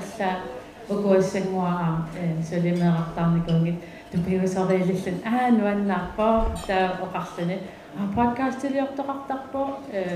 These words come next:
ffys i'ch sbyrad ni nga. Da o'ch gael mi o, Gud, anoma. Gud, indelåsen. Den makke med podcasten, den rammer på, så.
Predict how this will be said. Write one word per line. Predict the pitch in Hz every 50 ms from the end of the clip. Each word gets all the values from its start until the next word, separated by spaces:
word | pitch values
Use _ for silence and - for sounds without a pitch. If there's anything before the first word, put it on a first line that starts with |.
| 170 170 -
ffys | - 254 254 247 - 285
i'ch | - -
sbyrad | - - 196 175 160 160 156 160 160 165
ni | 160 156 151
nga. | 151 151 156 165 - - - -
Da | 190 190 180
o'ch | - - -
gael | - 185 175 170 170 175 170 165
mi | 170 170 170
o, | 170 170 - - - - - - -
Gud, | 214 202 202 202 196 - - - - - -
anoma. | 185 185 170 165 156 151 156 156 160 -
Gud, | 226 208 208 190
indelåsen. | 226 233 240 254 254 226 196 185 175 170 170 - 170 165 165 160 - - - - - -
Den | 208 202 202 196
makke | 190 190 - - - 196 190
med | 196 196 196 196 - - - - - - - - - -
podcasten, | 180 175 170 - - 175 170 170 - - 170 165
den | 160 156 156 151 156 151
rammer | 156 151 147 151
på, | 147 147 151 - 165 170 -
så. | 160